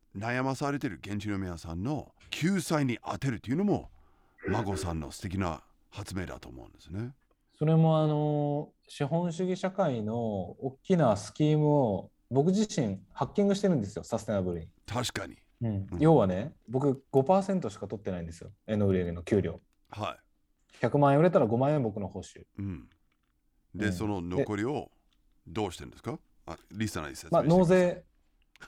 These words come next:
Speaker 2: 納税をして。
Speaker 1: <laughs> まずね。はい。
Speaker 2: まあ、去年は、去年は六億から七億円ぐらい絵が売れたんですけど。
Speaker 1: はい。残りの収益はどうされてんのか。
Speaker 2: 収益を今、あの、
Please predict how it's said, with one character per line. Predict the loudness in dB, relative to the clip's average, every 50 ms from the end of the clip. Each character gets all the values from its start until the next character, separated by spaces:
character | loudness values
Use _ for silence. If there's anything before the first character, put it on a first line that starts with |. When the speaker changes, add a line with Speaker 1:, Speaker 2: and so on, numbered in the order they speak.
| -6 -4 0
Speaker 2:
納 | 2 2 4 6
税 | 6 6 6
を | 6
し | 4 4
て。 | 4 4 2 2 2 2 0 0 2 2 2 4 2 2 0 0 0 2 2 2 2
Speaker 1:
<laughs> |
ま | 0 -2 -2 2 4 4 2
ず | 2 2 -4
ね。 | -2 -2 -2 -2 -2 -6 -8 -10 -10 -16 -6 0
は | 0 0
い。 | 0 0 -2 -4 -2 2
Speaker 2:
ま | 0
あ、 | 2
去 | 4 6 6
年 | 8 8 6 6
は、 | 4 2 2 4 4 4 4 2 -2 -8 -16 _
去 | -4 0 4
年 | 4 4
は | 6
六 | 4 4 4 6 6
億 | 6 6 6
か | 2 2
ら | 2
七 | 2 0 -2 -2
億 | -4 -4 -6
円 | -6 -4
ぐ | -2
ら | -2 0
い | 0
絵 | 0 -2
が | -2 -4
売 | -4 -6
れ | -4
た | -4 -6 -6
ん | -6 -8
で | -12
す | -14
け | -14 -10 -4
ど。 | -2 -2 -2 -2 -6
Speaker 1:
は | -10 -14 -14 -14 -14 -16 -18 _ _ -10
い。 |
残 | -6 -4 -4 -2 0 0
り | 0
の | 0 -2
収 | -4 -4 -2 -2 -2
益 | -2 -4 -4 -4
は | -4 -4
ど | -4 -4 -4 -4
う | -4
さ | -6 -10 -14
れ | -14
て | -16 -18
ん | -20
の | -20 -20
か。 | -20 -20 _ _ _ _ _ _ _ _ _ _
Speaker 2:
収 | -8 0 4 6 8 8
益 | 6 6 6 8
を | 8 8 8
今、 | 8 8 6 6 6
あ | 6 4
の、 | 2 2 0 -2 -2 -4 -6 -6 -8 -10 -12 -16